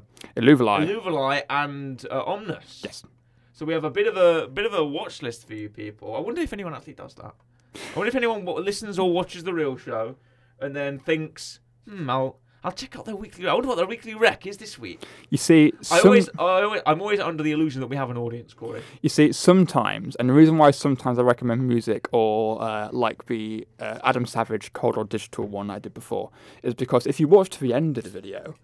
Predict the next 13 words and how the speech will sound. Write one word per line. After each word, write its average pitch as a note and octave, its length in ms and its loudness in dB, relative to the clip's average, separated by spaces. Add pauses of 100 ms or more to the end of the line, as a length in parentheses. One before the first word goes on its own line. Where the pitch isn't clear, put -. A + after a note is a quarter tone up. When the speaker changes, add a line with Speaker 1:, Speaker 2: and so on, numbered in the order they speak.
(140)
Speaker 1:
if - 80 -8
you're C3 80 4
one E3 100 10
of D3+ 60 8
those C#3+ 160 8
many C3 320 2
few B2 240 0
people B2 300 -2
that G#2+ 80 2
watch G#2+ 220 -2
to A2 100 -16
the G#2+ 120 -6
end, G#2+ 300 -8